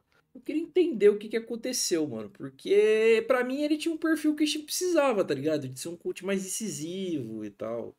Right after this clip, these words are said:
O per-, o perfil do Von é um perfil bom pra times muito experientes e fechados. Não é o caso do time da Cade. Apesar deles serem experientes, eles tinham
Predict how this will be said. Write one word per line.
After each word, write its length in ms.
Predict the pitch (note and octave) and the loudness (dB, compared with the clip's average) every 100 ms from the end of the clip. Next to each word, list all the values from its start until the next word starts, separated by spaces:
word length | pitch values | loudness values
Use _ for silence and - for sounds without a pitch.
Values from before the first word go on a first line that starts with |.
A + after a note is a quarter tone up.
| _ _ _ _ _ _ _ _ _ _ | _ _ _ _ _ _ _ _ _ _
O 60 | G3+ | -2
per-, 240 | B3 A#3+ | 0 2
o 80 | A#3 | 2
perfil 320 | A3+ A#3 D4+ | 2 4 4
do 180 | C#4+ G#3+ | 6 6
Von 400 | C3+ D#3+ A3+ G3+ | 6 6 6 6
é 40 | |
um 100 | F#3+ | 4
perfil 400 | G3 G3+ G3 G#3 | 8 6 6 0
bom 380 | D3 D3+ G3 G3+ | 2 4 4 2
pra 920 | G3 G3+ G3 F#3 F3+ F3 E3 D3+ D3 - _ _ _ _ _ - C3+ | 2 6 8 6 6 6 4 4 0 -8 _ _ _ _ _ -20 -8
times 280 | - A3 | -2 0
muito 160 | F3+ A3+ | 0 0
experientes 720 | A3+ A3 G3 D3 A#2 - - | 0 -2 0 0 -2 -6 -8
e 60 | A2 | -6
fechados. 800 | - D3 - G2+ F#2 - - - _ _ _ _ | -4 -4 -4 -8 -8 -16 -20 -20 _ _ _ _
Não 180 | A#2+ C#3+ | -8 -8
é 20 | |
o 40 | |
caso 260 | C3+ C#3 C3 | -4 -4 -4
do 40 | |
time 120 | C3 C3+ | -6 -4
da 100 | C3+ | -6
Cade. 360 | C3 G#2 G2 | -6 -10 -10
Apesar 280 | G#2 B2+ D3 | -8 -4 -2
deles 220 | C#3+ C3 | -2 -4
serem 160 | C3 A2+ | -4 -8
experientes, 580 | - A2 A2 D3+ C3 - | -8 -10 -8 -6 -6 -8
eles 320 | A2+ B2 - | -10 -10 -14
tinham 320 | - - C3 | -14 -10 -10